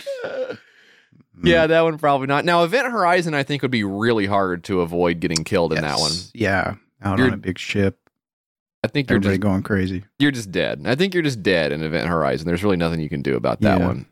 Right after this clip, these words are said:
Speaker 2: Um, and then I, so I haven't watched the last one yet. Uh, The Gate. So what happens in that? Just roughly, what happens in The Gate? Is it
Speaker 1: There's also a big hole in the backyard, but
Speaker 2: Okay.
Speaker 1: <sighs> it's the kind of the end of the world at the end there. I won't spoil it, but, uh,
Speaker 2: Okay.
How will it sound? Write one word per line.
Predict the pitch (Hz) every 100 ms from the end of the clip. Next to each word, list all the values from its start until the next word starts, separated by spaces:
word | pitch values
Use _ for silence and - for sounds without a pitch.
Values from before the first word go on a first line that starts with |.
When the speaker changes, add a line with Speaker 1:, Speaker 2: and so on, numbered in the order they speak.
| _
Speaker 2:
Um, | 104 101 98 95
and | 117 139
then |
I, | 139 117
so | 147
I | 135
haven't | 151 120
watched | 127 123 - 113
the | 101
last | 92 92 87 -
one | 87 80
yet. | 78 80 65 - 80
Uh, | 80 78
The | 76
Gate. | 90 80 104
So | 123
what | 123
happens | 135 127 117
in | 110
that? | 101
Just | 101
roughly, | 90 95 - 101 95
what | 95
happens | 92 98 92
in | 90
The | 87 78
Gate? | 82 85 -
Is | 92 87
it | 80
Speaker 1:
There's | 170
also | 220 247 233
a | 208
big | 190
hole | 175 156 156
in | 160
the | 135
backyard, | 120 123 - 107 113 131 135
but | 147 135 -
Speaker 2:
Okay. | 80 64 69 92 _ _ _ _
Speaker 1:
<sighs> | - - - - - -
it's | 135 123
the | 131 120 113 110 107
kind | - 131
of | 120
the | 110
end | 73 113
of | 110
the | 113
world | 104 104 101 101
at | 98
the | 98
end | 98 101
there. | 104
I | 104
won't | 107 107
spoil | - 110 101 104
it, | -
but, | 101 -
uh, | 104 98
Speaker 2:
Okay. | 90 80